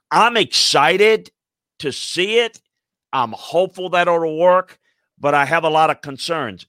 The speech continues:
Is Urban gonna be healthy? Where is that? How is he gonna mitigate that? If that was a problem in college, how is it not gonna be a, a problem in the N F L? I mean, assist is assist. It doesn't go away 'cause you're in,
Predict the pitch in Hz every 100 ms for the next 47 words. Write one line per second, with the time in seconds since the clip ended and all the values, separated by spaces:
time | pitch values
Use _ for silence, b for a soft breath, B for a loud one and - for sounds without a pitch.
0 | - 113 107 123 139 139 139 131 175 156
1 | 113 - 78 58 92 104 123 139 147 143
2 | 127 165 175 127 76 - - 113 135 143
3 | 151 147 147 135 131 147 156 147 156 151
4 | 160 180 127 87 90 127 139 156 143 120
5 | - 151 156 151 151 135 139 180 185 175
6 | 143 139 143 143 143 139 151 151 135 151
7 | 147 b b b b - 117 - 135 160
8 | 170 165 160 156 160 151 180 196 117 117
9 | 113 107 104 110 107 160 185 - 135 139
10 | - 202 120 - 110 156 160 165 151 151
11 | 185 - 139 104 131 131